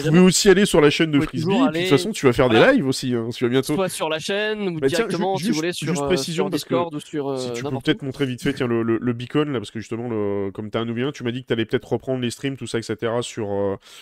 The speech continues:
Speaker 2: Si tu veux,
Speaker 1: sur,
Speaker 2: ouais.
Speaker 1: ouais, sur, euh, sur, je te, vas-y, je te laisse la parole si tu veux re-, refaire un petit tour de table
Speaker 2: Oui,
Speaker 1: par
Speaker 2: alors,
Speaker 1: rapport à
Speaker 2: c'est, c'est juste très brièvement, en fait, juste, voilà, je voulais m-,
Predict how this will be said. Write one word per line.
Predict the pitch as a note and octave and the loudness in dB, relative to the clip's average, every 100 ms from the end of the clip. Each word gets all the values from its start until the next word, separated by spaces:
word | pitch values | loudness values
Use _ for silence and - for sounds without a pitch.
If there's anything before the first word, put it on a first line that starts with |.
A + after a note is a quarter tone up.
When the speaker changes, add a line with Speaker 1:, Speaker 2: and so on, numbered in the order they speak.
| - | -20
Speaker 2:
Si | - | -8
tu | |
veux, | G3 | -4
Speaker 1:
sur, | A#3+ | -2
Speaker 2:
ouais. | F#3+ - | -4 -8
Speaker 1:
ouais, | - A#2 | -4 -2
sur, | - - G2+ | -2 -6 -4
euh, | G#2 G#2 | -4 -4
sur, | A2+ G#2+ | -4 -4
je | - | -2
te, | |
vas-y, | G#2+ A2+ D3 | -2 -2 -4
je | |
te | C3 | -6
laisse | A2+ | -4
la | A2+ | -4
parole | G#2 C3 | -4 -6
si | |
tu | - | -8
veux | G#2 | -6
re-, | F#2+ F#2 | -4 -4
refaire | - G2+ A2 | -4 -6 -6
un | G#2+ | -8
petit | - | -10
tour | - G#2 | -10 -6
de | G#2 | -2
table | D#3 | -2
Speaker 2:
Oui, | F#3 | -2
Speaker 1:
par | F#3 | -2
Speaker 2:
alors, | D#3+ D3+ | -2 -4
Speaker 1:
rapport | F#2+ F#2 | -8 -10
à | - | -12
Speaker 2:
c'est, | - D#3+ D#3+ D#3 D3 | -10 -4 -2 -2 -2
c'est | E3 | -4
juste | E3 G#3 - | -4 -6 -6
très | G3+ G3+ | -4 -4
brièvement, | F3 F3 E3+ E3 F3+ E3+ | -4 -4 -4 -4 -4 -4
en | |
fait, | D3+ D#3 | -4 -8
juste, | - C#3+ | -8 -12
voilà, | B2+ A2+ B2 | -8 -6 -8
je | |
voulais | C3 B2+ | -10 -14
m-, | A#2 A2+ | -14 -18